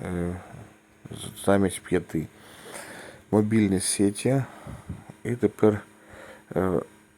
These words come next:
вибір сеті автоматичний, ми клацаємо на це. Погоджуємося з усіма попередженнями і чекаємо.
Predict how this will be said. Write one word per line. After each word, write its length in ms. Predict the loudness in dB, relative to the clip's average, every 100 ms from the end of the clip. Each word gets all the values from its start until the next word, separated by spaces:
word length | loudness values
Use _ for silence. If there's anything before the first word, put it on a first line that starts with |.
| -20 -20 _ _ _ _ -8
вибір 480 | 2 4 6 4 2
сеті 340 | -4 -4 4
автоматичний, 920 | 4 4 0 0 0 -2 -2 -4 -2
ми 280 | 2 2 2 0 -12
клацаємо 600 | -2 4 4 4 -2 -2
на 120 | -2
це. 340 | -2 -4 -6 -8 -10 -14 -16 -16 -16 -16 -16 -14 -4 -4 -4 -4
Погоджуємося 920 | 2 2 4 2 0 -2 -6 -4 -2
з 140 | 0
усіма 560 | -2 -2 0 2 0 -2 -6
попередженнями 920 | -6 2 4 4 2 2 2 2 0 -4 -10 -14 -16 -16 -14 -12 -10 -12 -14 -20 _ _ _ _ -20 -20 -20 -20 -20 -18 -16 -16 -18 -8 2
і 280 | 4 4 2 -6 -20 -20 -20 _ _ _ _ _ -20 _ -8 -6 -6 -4
чекаємо. 800 | 0 0 4 4 4 2 0